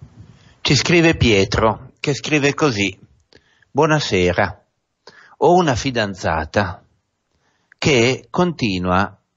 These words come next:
ad arrabbiarsi per cose futili, per il maltempo, si arrabbia per i miei che ritardano,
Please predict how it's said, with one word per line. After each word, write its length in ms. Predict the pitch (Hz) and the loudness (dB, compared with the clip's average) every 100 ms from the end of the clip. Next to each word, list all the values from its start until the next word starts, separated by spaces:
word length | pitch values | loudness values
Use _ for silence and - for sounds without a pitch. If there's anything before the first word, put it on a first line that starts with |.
| _ - | _ -4
ad 200 | 139 160 | 0 2
arrabbiarsi 920 | 151 160 139 175 185 - 160 139 - _ | 0 0 2 0 0 -2 -4 -4 -6 _
per 220 | - 151 | -4 -4
cose 300 | - 196 175 | -2 -2 -2
futili, 560 | 143 185 208 - 80 - _ _ _ _ _ _ _ _ _ _ _ | -4 -2 -4 -4 -8 -10 _ _ _ _ _ _ _ _ _ _ _
per 180 | - 131 | -2 0
il 100 | 123 | 2
maltempo, 840 | 101 98 95 95 110 104 87 78 - _ _ _ _ _ _ | 0 -2 0 0 0 -2 -6 -12 -14 _ _ _ _ _ _
si 160 | - - | -6 -2
arrabbia 420 | 120 123 117 117 | 2 2 2 0
per 200 | 107 117 | 0 0
i 100 | 120 | 0
miei 280 | 113 107 113 | 0 -2 -2
che 160 | 117 107 | -2 -2
ritardano, 880 | 110 - 95 113 107 90 82 80 | -2 0 2 2 0 -6 -8 -12